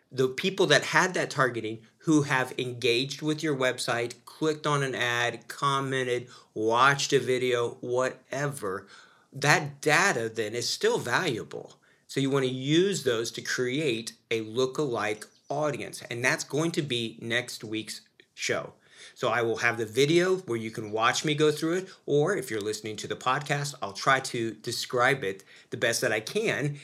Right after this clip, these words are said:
so that you can listen to it. And then if you're curious or not sure about something, you can always click on the YouTube channel or go to our website and watch it there. And so the reason why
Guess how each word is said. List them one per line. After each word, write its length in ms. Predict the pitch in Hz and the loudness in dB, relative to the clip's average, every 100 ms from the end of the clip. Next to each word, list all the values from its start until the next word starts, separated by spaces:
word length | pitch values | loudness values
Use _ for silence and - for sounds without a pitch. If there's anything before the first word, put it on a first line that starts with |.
| - | -16
so 120 | - 135 | -2 0
that 200 | 131 139 | 0 -2
you 100 | 131 | 0
can 240 | 143 - | -2 -2
listen 360 | 139 165 175 151 | 2 2 2 2
to 160 | 143 123 | 2 2
it. 80 | |
And 80 | 131 | 2
then 220 | 143 139 143 | 2 0 2
if 200 | 147 143 | 0 2
you're 120 | 135 | -2
curious 540 | - 147 139 131 127 | 0 2 4 4 2
or 80 | 120 | 0
not 220 | 120 113 | 0 0
sure 160 | - 131 | 0 0
about 240 | 117 107 | 2 -2
something, 280 | - 110 123 | -4 -6 -6
you 120 | 113 | -6
can 160 | 113 110 | -4 -4
always 260 | 110 113 - | -4 -6 -6
click 300 | - 117 113 | -4 -4 -4
on 160 | 113 | -6
the 200 | 110 107 110 | -6 -8 -8
YouTube 380 | 117 127 117 104 | -8 -8 -8 -8
channel 400 | 107 98 117 - - _ | -8 -8 -10 -12 -20 _
or 80 | 117 | -4
go 100 | 120 | 0
to 120 | 110 | 0
our 120 | 107 | 0
website 560 | 117 143 - 90 98 - - - - | 2 0 0 -2 -4 -6 -18 -20 -4
and 160 | 135 117 | -2 0
watch 240 | 110 110 | 0 -2
it 120 | 110 | -2
there. 200 | 127 110 | 0 0
And 100 | 98 | -2
so 120 | 110 143 | 0 2
the 80 | |
reason 420 | 135 160 254 277 156 | 2 0 -2 0 2
why 380 | 113 104 110 | 2 0 -4